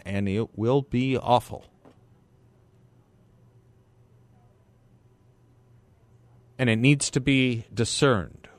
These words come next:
what the war is about and who stands for what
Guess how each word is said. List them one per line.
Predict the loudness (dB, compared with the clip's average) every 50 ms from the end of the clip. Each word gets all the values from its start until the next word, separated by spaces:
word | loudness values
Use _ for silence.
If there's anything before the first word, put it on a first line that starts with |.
| _ _ _ _ _ _ _ _ _ -4
what | -2 -2 -2 -2
the | -4
war | 0 4 4 6 6
is | 4 2 0
about | -2 2 4 4 6 4 2 0 -4 _ _ _ _ -20 _ _ _ _ -20 _ -20 _ _ _ _ _ _ _ -20 _ _ _ _ _ _ _ _ _ _ _ _ _ _ _ _ _ _ -20 -16
and | -14 -14 -12
who | -6 -4 -4 -4 -4
stands | -6 -2 0 0 2 2 2 0 0 -2 -4 -8 -14 -16
for | -4 0 0 4
what | 6 6 4 4 4 0 -6